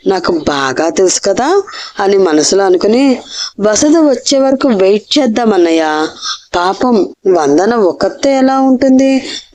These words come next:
తనకి బోర్ కొడుతుంది కదా, అదే నువ్వుంటే తనకి కంపెనీ ఇవ్వచ్చు" అని వెటకారంగా అన్నాడు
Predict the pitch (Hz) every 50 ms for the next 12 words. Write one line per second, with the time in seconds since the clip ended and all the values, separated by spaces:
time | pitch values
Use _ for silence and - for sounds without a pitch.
0 | - 311 269 277 - 294 247 226 202 196 - - 254 277 320 381 359 - 330 277
1 | 269 - 240 226 208 196 190 190 175 165 160 160 170 185 208 214 196 175 165 160
2 | - - - - - - 170 147 143 143 151 202 247 294 302 294 285 269 254 262
3 | 262 262 247 277 320 349 349 320 277 - - - 247 240 240 226 262 247 240 -
4 | - 240 214 202 202 196 - 269 277 294 294 277 254 240 220 208 208 190 185 -
5 | - 185 170 160 151 151 - - _ - - - - - - 196 190 190 196 190
6 | 175 160 147 147 151 - 175 175 175 180 180 180 185 185 180 175 175 175 180 190
7 | 208 262 320 349